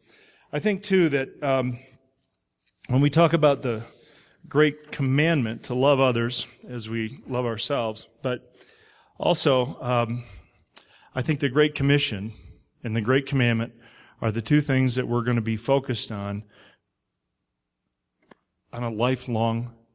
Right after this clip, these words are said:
basis. What I wanna talk about tonight is mentoring. So let's start with, uh, what is a mentor? This will be quick. I looked it up at Webster's,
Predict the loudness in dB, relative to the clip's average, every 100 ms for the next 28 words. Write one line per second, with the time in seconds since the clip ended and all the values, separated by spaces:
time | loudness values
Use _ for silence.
0 | _ _ -8 -8 -8 -10 -12 -12 _ _
1 | _ _ _ _ _ -2 0 0 2 2
2 | 2 -2 -2 -2 -2 -2 -6 -6 -2 -2
3 | -2 -4 -4 -6 -20 -20 -4 4 6 4
4 | 4 2 2 4 4 2 -2 0 2 2
5 | 4 6 6 6 4 4 2 -2 -6 -12
6 | -20 -20 -20 -20 _ _ _ -2 -2 -2
7 | -4 -2 -2 -2 -14 -4 0 2 4 2
8 | 2 0 0 0 -6 -8 -10